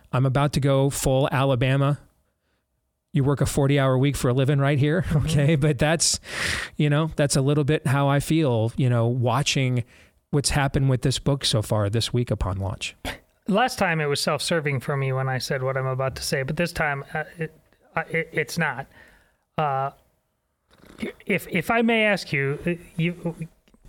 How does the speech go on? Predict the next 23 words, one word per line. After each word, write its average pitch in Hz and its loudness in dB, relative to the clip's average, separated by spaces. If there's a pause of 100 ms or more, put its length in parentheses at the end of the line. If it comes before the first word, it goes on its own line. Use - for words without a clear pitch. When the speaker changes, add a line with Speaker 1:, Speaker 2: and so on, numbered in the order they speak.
(240)
Speaker 2:
look 180 -4
what 180 -2
you've 160 0
already 156 0
done 135 -2 (880)
on 160 0
behalf 147 -2
of 143 -2
this 139 -4
book. 143 -6 (1600)
If 185 -2
you 214 0
can 180 -2 (140)
go 165 0
the 156 0
n-, 156 0 (560)
next - -2
extra 180 0
mile, 175 0 (1400)
buy 202 2
one 202 2
more 185 2
book - -4